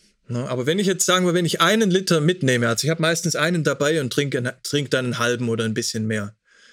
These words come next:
passt das. Ja, das passt für mich. Und dann habe ich, ähm, einen Riegel dabei, falls ich abkacke. Brauche ich eigentlich nicht, weil ich ja vorwiegend auf Fettverbrennung laufe. Also ich kann easy die fünf Stunden laufen ohne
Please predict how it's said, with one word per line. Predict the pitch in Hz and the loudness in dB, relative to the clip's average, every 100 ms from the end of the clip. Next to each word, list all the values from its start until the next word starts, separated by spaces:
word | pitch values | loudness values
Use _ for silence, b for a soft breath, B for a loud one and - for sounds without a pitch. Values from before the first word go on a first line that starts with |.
| b b - | b b -6
passt | 127 120 - | -4 -2 -4
das. | 101 - - _ _ _ _ _ | -6 -8 -12 _ _ _ _ _
Ja, | 120 | -12
das | 117 110 | -10 -10
passt | - 110 - | -10 -12 -10
für | |
mich. | 110 107 - B B B B B B B | -12 -12 -18 B B B B B B B
Und | - 143 151 | -6 -2 0
dann | 190 | 2
habe | 185 185 185 | 2 2 2
ich, | 185 165 - - | 2 0 -6 -4
ähm, | - 143 147 147 147 143 - _ _ _ _ _ _ | 0 2 2 0 -2 -4 -10 _ _ _ _ _ _
einen | 139 143 | -2 0
Riegel | 139 175 208 | 2 2 2
dabei, | 170 156 160 214 - _ _ _ _ | 2 2 2 0 -4 _ _ _ _
falls | - 143 | 0 0
ich | - 139 | 0 -2
abkacke. | - - 156 202 220 _ _ _ B B | 0 -2 0 -2 -4 _ _ _ B B
Brauche | - 175 | -2 0
ich | 165 | 2
eigentlich | 143 175 170 160 | 2 2 2 2
nicht, | 196 - - | 0 -2 -2
weil | 147 | -2
ich | 143 | 0
ja | 151 139 | 0 -2
vorwiegend | - - - 160 202 202 - 139 156 175 185 | -4 -12 -4 -2 0 -2 -4 -2 -2 0 -2
auf | - 135 | -2 -2
Fettverbrennung | - 185 - 131 - 131 131 131 | -2 -4 -4 -4 -2 -2 -2 -2
laufe. | 120 131 - 180 | -2 -2 -2 -4
Also | 135 139 | -4 -8
ich | |
kann | - 139 | -6 -6
easy | 139 190 - 185 | -4 -4 -2 -4
die | 160 | -4
fünf | - 170 | -4 -6
Stunden | - 170 156 147 | -4 -6 -4 -4
laufen | 139 165 175 | -4 -4 -4
ohne | 147 165 160 156 | -4 -2 -4 -6